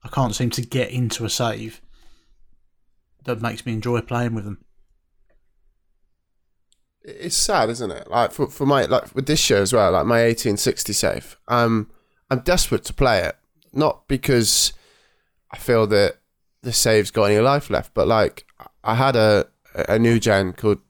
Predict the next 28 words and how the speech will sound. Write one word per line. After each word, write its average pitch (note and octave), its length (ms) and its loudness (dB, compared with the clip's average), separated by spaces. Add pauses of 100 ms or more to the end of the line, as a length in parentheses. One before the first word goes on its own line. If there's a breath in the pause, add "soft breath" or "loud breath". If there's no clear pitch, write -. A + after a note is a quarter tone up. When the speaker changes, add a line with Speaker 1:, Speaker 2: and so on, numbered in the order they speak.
(120)
Speaker 2:
called G#2 200 -4
Hopperstad, - 720 0
and A2+ 80 -8
he C3+ 120 4
was A#2+ 140 4
incredible, A#2 480 2
and A2 80 4
I C3 60 4
wanna C#3+ 320 2
see, A#2+ 520 2 (600 soft breath)
you B2 80 -2
know, G#2 140 4
where G#2+ 340 4
we G#2 120 2
could - 160 -8
take C3+ 320 0
him G2 360 -2
and G2+ 440 0 (480 soft breath)
where A2+ 220 2
we A2 140 2
could - 160 -10
go. B2 200 2
But A2+ 220 2
then A#2+ 300 -2
I C3+ 120 0
just C3 220 -2
feel B2+ 260 2
that A#2 280 0